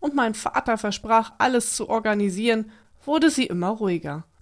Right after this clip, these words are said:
Sonntagabend stimmte sie endlich zu und war plötzlich wie ausgewechselt. Das erste Mal sah ich sie wieder richtig strahlen, als ob ihr ein ganzer Stein vom Herzen gefallen war. Es war unglaublich.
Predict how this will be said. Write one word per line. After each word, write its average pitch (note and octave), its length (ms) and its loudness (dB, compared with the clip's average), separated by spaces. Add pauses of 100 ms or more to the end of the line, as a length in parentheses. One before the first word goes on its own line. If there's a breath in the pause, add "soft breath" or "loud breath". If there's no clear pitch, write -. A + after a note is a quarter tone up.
(160)
Sonntagabend C4 840 0
stimmte D#4+ 420 0
sie - 160 -4
endlich C#4 460 -4
zu C4 340 -4 (160 soft breath)
und A#3+ 180 -6
war C#4 220 -6
plötzlich - 540 -4
wie C4 80 0
ausgewechselt. F#3 800 -2 (400 soft breath)
Das C4+ 160 -2
erste F4+ 320 2
Mal C#4+ 220 2
sah B3+ 120 0
ich A#3+ 120 -2
sie A#3+ 140 -4
wieder A#3+ 220 0
richtig B3+ 360 -6
strahlen, C4 520 0
als - 200 -6
ob - 160 -4
ihr C#4+ 100 0
ein C#4+ 140 0
ganzer D4 320 -2
Stein C#4+ 360 -2
vom D4+ 180 0
Herzen F#3 360 -2
gefallen E3+ 400 -6
war. D3+ 200 -8 (380 soft breath)
Es - 240 -4
war - 140 2
unglaublich. D4+ 760 -2